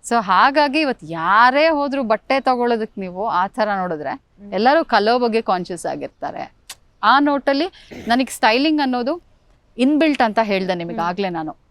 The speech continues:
Speaker 1: ಅದು ನನಗೆ ಯಾರೋ ಹೇಳ್ಕೊಟ್ಟು ಬಂದಿರೋಂಥದ್ದಲ್ಲ. ನಾನ್ ನೋಡು, ನೋಡ್ಬಿಟ್ಟು ಕಲ್ತಿ, ಅಂದ್ರೆ ನಮ್ಮ ಮಮ್ಮಿಯವರೆಲ್ಲ ನೋಡು ಅವಾಗ ನನಗೆ ಹಾಕ್ಸೋ ಡ್ರೆಸ್ಸಿಂದ ಜನ ಕೊಡ್ತಿದ್ದಿದ್ದು ಇಂಪಾರ್ಟೆನ್ಸ್ ಇಂದನೋ ಏನೋ, ಅದು
Speaker 2: ಯಾ.
Speaker 1: ನನಗೆ ಕ್ಯಾರಿ ಓವರ್ ಆಗ್ಬಿಟ್ಟಿದೆ ಅವಾಗಿಂದನೂ.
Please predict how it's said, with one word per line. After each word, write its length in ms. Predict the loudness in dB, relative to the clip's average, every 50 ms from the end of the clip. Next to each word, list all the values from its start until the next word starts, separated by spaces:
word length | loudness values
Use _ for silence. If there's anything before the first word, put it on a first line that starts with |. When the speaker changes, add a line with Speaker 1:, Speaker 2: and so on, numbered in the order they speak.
| _ _ _ _ _ _ _ _ -4
Speaker 1:
ಅದು 260 | -2 0 0 0 0 0
ನನಗೆ 300 | 0 0 0 0 2 2
ಯಾರೋ 140 | 2 2
ಹೇಳ್ಕೊಟ್ಟು 580 | 0 0 0 0 0 0 0 -2 -2 -2 -2 -2
ಬಂದಿರೋಂಥದ್ದಲ್ಲ. 800 | -2 -2 0 0 0 -2 -2 -2 -2 -2 -2 0 0 -2 -2 -2 -4 -6 -6 _ -12 -6
ನಾನ್ 300 | -2 0 0 2 0 0
ನೋಡು, 580 | 0 0 2 2 2 2 0 0 0 -2 -6 _ _ -4
ನೋಡ್ಬಿಟ್ಟು 580 | -2 0 0 0 0 0 -2 -4 -2 -4 -6 -4
ಕಲ್ತಿ, 600 | -2 -2 -2 -2 -2 -6 _ _ -4 -4 -4 -4
ಅಂದ್ರೆ 380 | -4 -4 -6 -6 -4 -4 -6
ನಮ್ಮ 160 | -6 -4 -4
ಮಮ್ಮಿಯವರೆಲ್ಲ 480 | -4 -2 -2 -2 -2 0 0 0 0 0 0
ನೋಡು 260 | 0 0 0 0 0
ಅವಾಗ 240 | 0 2 0 0 -2
ನನಗೆ 340 | -2 -4 -6 -6 -4 -4 -4
ಹಾಕ್ಸೋ 360 | -2 -2 -2 -4 -4 -6 -8
ಡ್ರೆಸ್ಸಿಂದ 420 | -6 -6 -6 -8 -6 -6 -4 -2 -2 -4 _ _ -20 -20 _ -6
ಜನ 220 | 0 0 2 2 2 0
ಕೊಡ್ತಿದ್ದಿದ್ದು 480 | 2 -2 -2 -2 -2 -4 -4 -4 -4
ಇಂಪಾರ್ಟೆನ್ಸ್ 680 | -4 -4 -4 -2 0 0 0 0 0 -2 -4 -4 -4 -4
ಇಂದನೋ 340 | -4 -2 -2 -2 -2 -2
ಏನೋ, 520 | -4 -4 -4 -4 -4 -2 -2 -4 -6 -6 -8 _ _ _ _ _ _ _ _ _ 0 2
ಅದು 260 | 4 4 4 4 2
Speaker 2:
ಯಾ. 140 | 2 4 4
Speaker 1:
ನನಗೆ 340 | 4 4 4 2 2 0
ಕ್ಯಾರಿ 340 | 0 2 4 4 4 4 2
ಓವರ್ 200 | 2 2 2 2
ಆಗ್ಬಿಟ್ಟಿದೆ 480 | 2 2 2 0 0 -2 -2 0 -2 -2
ಅವಾಗಿಂದನೂ. 680 | -2 -2 -2 -4 -4 -6 -8 -6 -6 -6 -8 -8